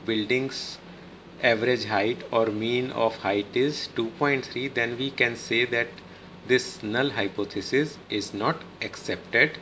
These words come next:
But when it is three point one, then the students must have some doubts. So let's clear these doubts. So, uh, when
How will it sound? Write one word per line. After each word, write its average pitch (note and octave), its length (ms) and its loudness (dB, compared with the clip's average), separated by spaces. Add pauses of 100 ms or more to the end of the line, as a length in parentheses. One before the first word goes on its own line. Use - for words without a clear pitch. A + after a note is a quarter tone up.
(1500)
But D#3 160 6 (180)
when C3+ 240 4
it - 200 -2
is F3+ 240 0
three D3 260 2
point D#3+ 380 4 (160)
one, B2 400 0 (580)
then G#3 420 4 (720)
the A#2+ 120 2
students B2+ 680 2
must A#2 340 -2
have C3 300 4 (140)
some A2+ 320 -2
doubts. E2+ 460 -4 (520)
So F3 360 0
let's - 420 4
clear C3 300 4
these A2 260 -2
doubts. - 480 -6 (1400)
So, F3+ 320 2
uh, D3 260 4 (1040)
when G3 400 4